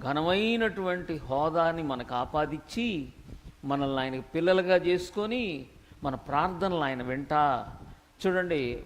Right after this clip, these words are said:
ఉండటం జరుగుతుంది. అందుకే ఆ విశ్వాసాన్ని మనం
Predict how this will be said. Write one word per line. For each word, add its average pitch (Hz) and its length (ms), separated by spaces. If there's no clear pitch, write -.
ఉండటం 160 380
జరుగుతుంది. 139 320
అందుకే 196 520
ఆ 175 300
విశ్వాసాన్ని 208 800
మనం 143 460